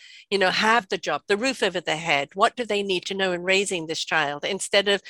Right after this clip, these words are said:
them trying to navigate it without the information and the child's abused or neglected or this or that and taken away. And we know about the foster care system. I've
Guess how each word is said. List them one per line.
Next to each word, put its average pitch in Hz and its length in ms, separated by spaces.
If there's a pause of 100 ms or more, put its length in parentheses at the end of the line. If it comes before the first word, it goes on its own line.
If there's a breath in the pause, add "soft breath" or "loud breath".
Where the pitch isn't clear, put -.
(180 loud breath)
them 208 220
trying 233 400
to 202 200 (260 soft breath)
navigate 202 600
it 208 100
without 202 380
the 196 140
information 180 800
and 170 360 (220)
the 185 140
child's 180 560
abused 190 500
or 165 60
neglected 175 560
or 170 60
this 190 240
or 180 40
that 180 220
and 170 80
taken 175 360
away. 185 380 (380 loud breath)
And 208 100
we 202 120
know 208 260
about 180 340
the 165 80
foster - 400
care 170 200
system. 180 440
I've 156 80